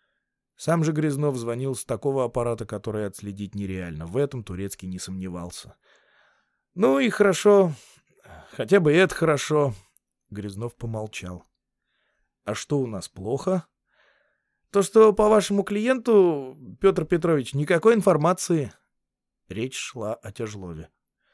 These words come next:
"Разве такое возможно?" "А я не точно выразился. Новой информации никакой. М, мои источники подтверждают старую. В то же самое время её опровергают,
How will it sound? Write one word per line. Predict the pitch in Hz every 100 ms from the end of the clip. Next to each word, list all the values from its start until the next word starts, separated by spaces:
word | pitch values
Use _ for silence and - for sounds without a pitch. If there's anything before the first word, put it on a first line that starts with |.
| _ _ _ _ _
"Разве | - 117 107 107
такое | 113 120 113
возможно?" | 107 107 127 156 120 85 - - _ _ _
"А | 123 113 107
я | 123 226
не | 233
точно | 214 202 226
выразился. | 226 214 147 131 117 104 - _ _ _ -
Новой | 156 226 180 143
информации | 135 123 143 180 220 - 139 131
никакой. | 139 151 180 160 131 87 _ _ _ _ _ _ _ _ -
М, | 123 123 123 123 120 117 - 196
мои | 175 190 185
источники | 160 226 240 170 139
подтверждают | 135 123 135 143 139 175 175
старую. | - - 139 101 82 - _ _ _ _ _ _ _ _ _ _ -
В | -
то | 185
же | 156
самое | - 170 170
время | 165 202 202 185 185
её | 170 127 123 131 170 180 175 165
опровергают, | - 156 175 170 160 135 127 127 127 -